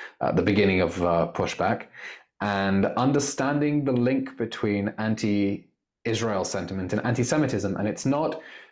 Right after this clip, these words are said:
there is legitimate criticism of Israeli government policy, and sometimes it spills over into anti-Semitism because they get carried away with themselves and go too far.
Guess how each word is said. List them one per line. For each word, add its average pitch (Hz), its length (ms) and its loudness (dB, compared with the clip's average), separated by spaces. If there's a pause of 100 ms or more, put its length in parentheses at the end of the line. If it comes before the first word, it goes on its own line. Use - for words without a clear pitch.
(280)
there 143 240 2
is 127 160 2
legitimate 131 580 0
criticism 123 560 -2
of 104 140 -2
Israeli 107 420 0
government 101 400 -2
policy, 98 480 -4
and 107 180 -4
sometimes 110 680 -2
it - 160 -4
spills 98 600 0
over 92 480 -2
into 95 380 -2
anti-Semitism 92 800 -4
because 104 220 -2
they 104 100 2
get 107 180 0
carried 117 400 0
away 104 300 2
with 98 220 -2
themselves 92 560 -4
and 98 120 -4
go 98 160 0
too 92 220 -2
far. - 380 -4